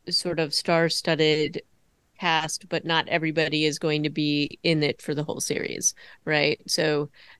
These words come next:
um, but they anchor it, or they have a very significant role in setting things up. Um, and so The Last of Us, we talked a lot about this, um, in terms of some of the, the sort of cameos and guest appearances that we saw.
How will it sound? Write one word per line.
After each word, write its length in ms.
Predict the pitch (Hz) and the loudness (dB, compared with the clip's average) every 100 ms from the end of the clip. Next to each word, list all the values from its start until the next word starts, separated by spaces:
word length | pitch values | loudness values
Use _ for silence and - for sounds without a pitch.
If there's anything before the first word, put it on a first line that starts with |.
| - | -4
um, 240 | 156 147 | -2 -2
but 180 | 147 165 | -2 2
they 160 | 170 - | 2 2
anchor 360 | 180 175 180 | 0 0 2
it, 240 | 170 170 - | 4 4 2
or 240 | 165 165 156 | -2 0 2
they 160 | 160 | 0
have 200 | 160 151 | 2 0
a 40 | 147 | 0
very 280 | 156 156 151 | 0 0 -2
significant 600 | - 170 165 175 160 - | -4 -6 -6 -4 -6 -2
role 500 | 160 147 147 147 - - - - - | 0 2 0 -2 -8 -20 -20 -16 -2
in 140 | 170 | 0
setting 320 | - 156 156 | 2 2 2
things 300 | 147 151 143 | 0 -4 0
up. 280 | 165 151 - - | 2 2 0 -6
Um, 340 | 175 151 147 147 | -4 -2 -2 -4
and 280 | 156 165 - | -2 -2 0
so 360 | 165 151 147 | 0 0 -2
The 120 | 147 160 | -2 2
Last 300 | 156 156 156 | 2 2 -2
of 80 | 147 | -2
Us, 260 | 147 - | -2 -4
we 100 | 170 | -6
talked 260 | 165 143 - | -4 -4 -4
a 40 | |
lot 160 | 139 139 | -2 -2
about 260 | 143 147 - | 0 -2 0
this, 320 | 156 - - - - - - | -2 -2 -6 -14 -20 -16 -2
um, 320 | 165 147 143 - | 2 2 0 -2
in 160 | 170 165 | -2 0
terms 320 | 160 147 156 | 0 -2 -2
of 140 | 143 | 0
some 180 | 175 151 | 0 2
of 160 | 151 - | 0 0
the, 420 | 156 143 143 143 - | 0 2 2 0 0
the 120 | 160 | -2
sort 240 | - 156 143 | 0 -2 -2
of 220 | 139 - | -4 -6
cameos 540 | - 156 156 147 143 170 | -2 0 2 0 0 -2
and 160 | 147 | 0
guest 300 | 147 147 - | 0 -2 -4
appearances 460 | 160 143 139 151 135 | -4 -2 -2 -6 -4
that 120 | 143 | -4
we 120 | 147 | -4
saw. 380 | - 143 135 | -2 -2 0